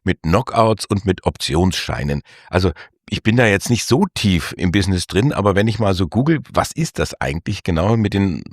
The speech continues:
Optionen oder Optionsscheinen, da muss man nochmal unterscheiden. Da ploppen dann immer ganz gern so Warnhinweise auf. "Oh, Vorsicht,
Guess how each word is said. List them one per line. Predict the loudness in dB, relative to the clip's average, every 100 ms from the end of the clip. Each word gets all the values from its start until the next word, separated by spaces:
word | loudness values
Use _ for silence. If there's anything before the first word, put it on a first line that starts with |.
| -6
Optionen | -6 2 4 6 4
oder | 4 2
Optionsscheinen, | 2 2 2 2 2 2 4 4
da |
muss | 2 -2
man | -4 -4
nochmal | -2 -2 -4 -20 -16 -8
unterscheiden. | -2 -2 0 0 2 0 -4 -6
Da | -4
ploppen | -2 0 2 2
dann | 0 0
immer | -2 -2
ganz | -4
gern | -2 -2
so | -2 -2
Warnhinweise | -2 0 2 2 0 -2 -4 -4
auf. | -8 -4
"Oh, | 0 2 2 2 2
Vorsicht, | 0 2 2 2 2 2 -2 -4